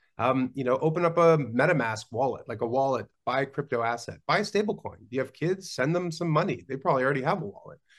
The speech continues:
You know, um, do you employ someone? Maybe you've got a housekeeper, a nanny. They're probably using it to send money home, uh, overseas, which is at least true in Toronto, where I live. So I think personal use is a precondition to understanding for any new technology. Um, you know, and,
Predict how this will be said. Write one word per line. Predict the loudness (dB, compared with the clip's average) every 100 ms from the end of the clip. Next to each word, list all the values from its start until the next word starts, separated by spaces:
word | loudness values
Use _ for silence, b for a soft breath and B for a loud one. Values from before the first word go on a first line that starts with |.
| _
You | 0
know, | 4 4 2 0
um, | 0 0 -4 -8 -10
do | -4
you | 0 0
employ | -2 -2 -2
someone? | -2 -4 -2 -2
Maybe | -2 -4
you've | -2
got | 0 0
a |
housekeeper, | 0 -4 -6 -8 -6
a | -2
nanny. | 0 -2 -4
They're | -8
probably | -4 -2 -2
using | -2 -4 -4
it | -4
to | -6
send | -4 -4
money | -4 -4 -6 -10 _ _
home, | 0 0 -2 -6
uh, | -6 -4
overseas, | -4 -4 -6 -8 -8 -8
which | -12
is | -14 -14
at | -10
least | -8 -8
true | -8 -8
in | -6
Toronto, | -6 -4 -4
where | -4 -6
I |
live. | -6 -8 -12 _ _ _
So | -2 4 6 6 0 b 2
I |
think | 4 4
personal | 2 0 2 2
use | 2 -2
is | -4
a | -6
precondition | -4 -4 -2 -2 -4 -4
to |
understanding | -4 -4 -4 -4 -2 -4
for | -6
any | -4 -2
new | -2
technology. | -4 -6 -8 -6 -6 -8 -12 -14 _ _ -4
Um, | -2 -2 -4
you | -4 -2
know, | -2 -4
and, | -6 -6 -6